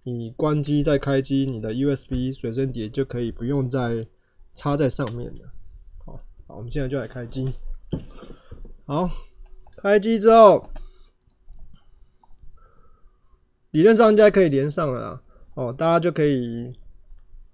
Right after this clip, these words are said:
你看这边第六，大家可以开始上机了，你就可以点这里。那因为我，我的系统，我现在的网络系统里面还有另外一台H I O，所以我按这个的话呢，会跑到我另外一台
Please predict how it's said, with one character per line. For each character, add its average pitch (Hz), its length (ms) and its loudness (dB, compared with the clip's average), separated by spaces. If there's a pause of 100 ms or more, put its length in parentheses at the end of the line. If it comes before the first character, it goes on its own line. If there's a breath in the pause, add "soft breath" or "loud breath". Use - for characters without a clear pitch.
(600)
你 131 100 -8
看 151 140 -4
这 151 80 0
边 151 160 -2
第 151 160 0
六， 135 240 2
大 151 280 -6
家 147 60 0
可 151 120 -2
以 131 60 0
开 143 180 -4
始 120 100 -6
上 127 260 -8
机 123 160 -8
了， 117 80 -6
你 123 60 -10
就 147 80 -6
可 143 100 -2
以 135 60 0
点 117 220 -6
这 120 180 -6
里。 87 180 -14 (540 soft breath)
那 202 100 0
因 208 160 8
为 196 240 8
我， 131 840 2 (120)
我 139 160 -6
的 143 100 -2
系 180 220 -4
统， 127 280 -6
我 131 80 -6
现 175 140 -2
在 170 140 2
的 143 120 2
网 120 200 0
络 156 120 -4
系 147 160 -6
统 117 160 -8
里 110 60 -14
面 127 420 -8
还 139 200 -6
有 135 100 2
另 143 220 -4
外 131 160 -4
一 135 60 -6
台 110 380 -12
H 123 280 -8
I 104 160 -8
O， 117 200 -10 (300 loud breath)
所 170 100 0
以 175 60 4
我 127 200 2
按 151 200 -2
这 147 160 0
个 123 160 0
的 117 140 -2
话 135 180 -2
呢， 120 160 -6
会 139 140 -4
跑 139 260 -14
到 127 160 -6
我 101 140 -8
另 131 160 -6
外 117 120 -6
一 123 60 -6
台 107 120 -14